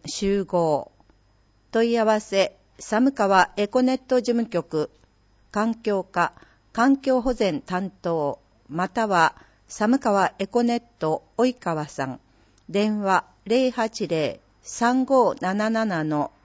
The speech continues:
六二一一。当日のみ。ページアイディー二二三八。第七十五回、観桜駅伝競争大会。今年のキャッチコピーは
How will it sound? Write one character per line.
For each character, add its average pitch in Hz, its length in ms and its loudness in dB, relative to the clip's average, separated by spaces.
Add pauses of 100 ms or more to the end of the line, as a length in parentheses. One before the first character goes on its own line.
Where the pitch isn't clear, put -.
六 208 320 -2
二 254 380 2
一 208 340 -2
一。 165 380 -6 (480)
当 247 220 4
日 220 520 -2
の 202 120 -2
み。 175 240 -4 (540)
ペ 247 220 4
ー - 20 -8
ジ 240 220 0
ア 226 100 0
イ 233 100 -2
デ 196 140 -6
ィ 185 200 0
ー - 40 -14 (220)
二 247 260 4
二 254 320 4
三 180 320 -4
八。 156 480 -8 (1160)
第 233 360 4
七 233 340 2
十 185 260 0
五 170 160 0
回、 170 400 -4 (240)
観 247 260 4
桜 269 300 4
駅 240 260 0
伝 147 340 0
競 240 200 2
争 233 320 0
大 202 280 -2
会。 - 320 -8 (960)
今 220 120 -2
年 254 300 0
の 240 220 0 (180)
キ - 80 -2
ャ 220 80 2
ッ - 40 -20
チ - 140 -8
コ 254 220 0
ピ 170 240 -2
ー - 20 -2
は 160 220 0